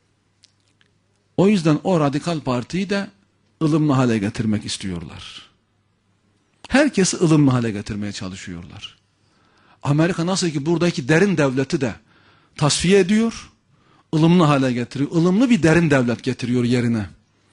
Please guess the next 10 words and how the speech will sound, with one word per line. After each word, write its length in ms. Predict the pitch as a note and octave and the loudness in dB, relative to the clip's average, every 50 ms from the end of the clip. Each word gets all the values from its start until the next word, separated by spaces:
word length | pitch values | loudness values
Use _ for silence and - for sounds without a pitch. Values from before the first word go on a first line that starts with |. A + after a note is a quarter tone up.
| _ - _ | _ -10 _
Ergenekoncuları 800 | B2 B2+ C3 B2 D#3 D#3+ F3 C#3+ F3 F3 E3 E3+ F#3+ F#3+ G3+ G#3 | -2 0 2 2 2 2 2 2 2 2 2 4 4 4 2 4
götürüyor, 680 | G3+ A3 G#3+ G#3+ A3+ A#3 B3 B3 B3+ C4+ - - - _ _ _ _ _ _ _ _ - - _ | 4 2 2 2 4 4 4 4 4 2 0 -6 -14 _ _ _ _ _ _ _ _ -20 -14 _
yerine 360 | D#3 D#3 E3+ F#3+ A3 A3 E3 | 2 2 4 4 2 0 0
başka 260 | D#3+ F3+ F3 - - G#3+ | 2 0 0 0 0 0
Ergenekoncular 720 | - F3+ F3 D#3 E3+ E3 E3 D3 D#3+ D3+ C3+ C3+ D3 C#3+ | 2 2 2 2 2 0 0 0 0 -2 -2 0 0 0
getiriyor. 680 | C#3 A#2+ B2+ A#2 - A#2+ A#2 A2 G2+ F#2+ F#2+ - - - _ _ _ _ _ _ _ _ _ _ _ _ _ _ _ | 0 0 -2 -4 -4 -4 -4 -4 -4 -6 -8 -12 -16 -20 _ _ _ _ _ _ _ _ _ _ _ _ _ _ _
Orası 320 | - D3 D#3+ D3+ - D3+ F#3 | 0 2 2 2 2 2 2
boş 180 | C#4 C#4+ - | 2 2 4
mu 100 | C4+ C4+ | 2 2
kalacak? 580 | G3 E3+ C#3 A#2+ A2 G2 G#2 F#2 - - - | 2 2 0 0 -2 -6 -8 -12 -14 -16 -20